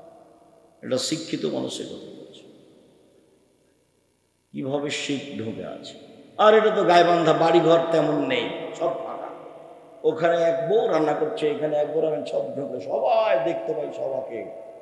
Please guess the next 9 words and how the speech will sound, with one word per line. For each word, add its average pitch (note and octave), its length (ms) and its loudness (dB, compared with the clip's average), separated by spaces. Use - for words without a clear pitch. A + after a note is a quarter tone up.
সাতক্ষীরার E3+ 580 0
মতো। B2 300 -6
সাতক্ষীরা F3+ 500 0
মানে, G3+ 200 0
আব্দুল F3+ 300 0
রাজ্জাক F3+ 200 -4
সাহেব, F#3 180 -6
সাতক্ষীরা F3 400 -4
মানে F3+ 200 -2